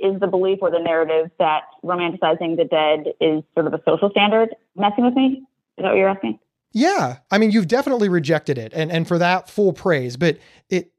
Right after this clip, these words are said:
Speaker 2: does that feel any way for you? Was it hard to reject it? Do the people around you, do they ever try to sit you down and say, "Hey, hey, no, no, no, you've, you've gotta say nice things only"?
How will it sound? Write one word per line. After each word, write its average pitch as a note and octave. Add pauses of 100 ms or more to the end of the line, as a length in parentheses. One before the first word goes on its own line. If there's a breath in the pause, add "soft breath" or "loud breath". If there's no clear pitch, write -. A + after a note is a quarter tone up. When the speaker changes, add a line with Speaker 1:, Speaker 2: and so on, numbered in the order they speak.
(200)
Speaker 2:
does F#3+
that B3
feel G3+
any B3+
way B3
for B3
you? B3+
Was E3
it D3
hard G3+
to A#3+
reject A3+
it? A3+
Do E3+
the E3+
people G#3+
around D#3
you, A#3
do A3
they E3
ever F#3
try G3
to F3
sit G3+
you F3+
down E3+
and F3
say, D3+
"Hey, C3 (280 soft breath)
hey, D3
no, C#3+
no, D#3
no, D3
you've, C#3+
you've D3+
gotta E3
say D#3+
nice D#3
things D#3
only"? C#3+